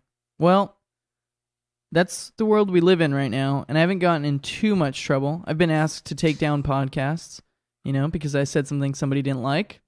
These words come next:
and I respected my guest's wishes. Um, Facebook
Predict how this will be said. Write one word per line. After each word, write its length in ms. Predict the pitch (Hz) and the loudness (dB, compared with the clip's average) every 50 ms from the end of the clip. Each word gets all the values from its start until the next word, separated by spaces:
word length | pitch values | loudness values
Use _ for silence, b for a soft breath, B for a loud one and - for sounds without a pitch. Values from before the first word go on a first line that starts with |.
| _ _ _ _ - | _ _ _ _ -6
and 140 | - 139 139 | -2 0 2
I 40 | 131 | 2
respected 460 | 135 135 - - 156 143 135 - 147 | 2 0 0 0 0 0 0 -2 -4
my 140 | 143 139 139 | -4 -4 -2
guest's 260 | 135 139 135 - - | -2 -2 -2 -2 -2
wishes. 480 | 151 156 151 - 175 175 180 - - _ _ _ _ _ _ _ _ _ - | -2 -2 0 0 -2 -2 -2 -6 -12 _ _ _ _ _ _ _ _ _ 0
Um, 720 | 147 156 156 156 156 156 156 156 156 156 156 156 - - _ _ _ - | 4 4 6 6 6 4 2 0 -2 -4 -4 -6 -8 -12 _ _ _ -10
Facebook 680 | - - 175 175 170 - - 196 190 185 - - - | -2 0 0 0 0 0 0 0 0 0 -2 -10 -20